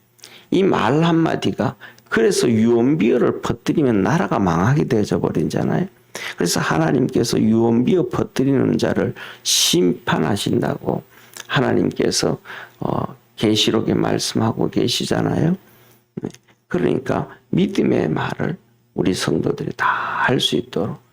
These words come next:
그래서 뭐 오늘 여기에서도 이스라엘 백성들 앞에서 우리 보면서 이 하나님의 은혜 안에 살아가고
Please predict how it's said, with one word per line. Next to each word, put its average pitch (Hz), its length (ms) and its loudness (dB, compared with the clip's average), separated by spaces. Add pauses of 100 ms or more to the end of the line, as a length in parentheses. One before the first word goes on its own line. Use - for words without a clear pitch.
(280)
그래서 110 320 0
뭐 98 220 0
오늘 113 320 2
여기에서도 - 680 0
이스라엘 92 600 0
백성들 - 640 -2
앞에서 - 460 -4
우리 - 180 -2
보면서 - 520 -2 (520)
이 - 160 0
하나님의 123 760 0
은혜 214 440 2
안에 95 280 0
살아가고 - 720 -4